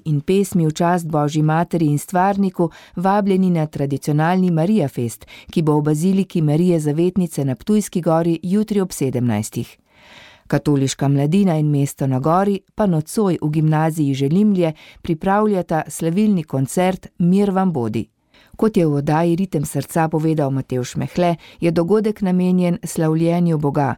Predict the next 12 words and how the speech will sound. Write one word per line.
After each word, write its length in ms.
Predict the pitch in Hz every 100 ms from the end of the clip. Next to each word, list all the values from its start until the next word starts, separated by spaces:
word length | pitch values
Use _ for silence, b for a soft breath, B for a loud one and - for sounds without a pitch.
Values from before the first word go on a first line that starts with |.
| B B -
hkrati 500 | - 156 147 151 208
pa 100 | 175
bo 140 | 151
na 120 | 147
praznik 560 | 143 170 175 175 180 -
Fatimske 600 | - 196 208 165 156 -
Marije 380 | 143 143 190 190
tudi 260 | 202 214 226
v 40 |
znamenju 640 | 180 175 170 170 175 175 -
Božje 480 | 165 170 175 196 196
Matere. 540 | 123 110 - 123 107